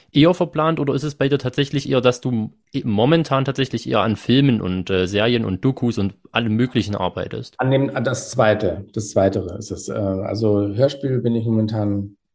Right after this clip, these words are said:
Speaker 2: gar nicht jetzt. Das schaffe ich auch gar nicht zeitlich. So,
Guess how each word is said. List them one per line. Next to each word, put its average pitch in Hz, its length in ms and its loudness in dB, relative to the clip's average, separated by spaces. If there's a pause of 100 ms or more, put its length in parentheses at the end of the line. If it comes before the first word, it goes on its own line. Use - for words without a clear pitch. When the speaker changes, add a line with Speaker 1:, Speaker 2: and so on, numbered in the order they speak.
(120)
Speaker 2:
gar 98 180 0
nicht 95 220 -4
jetzt. - 320 -8
Das 104 100 -6
schaffe 110 220 -2
ich 101 120 -2
auch 85 160 -6
gar 90 160 -2
nicht - 160 -10
zeitlich. 87 540 -8 (460)
So, 98 400 -2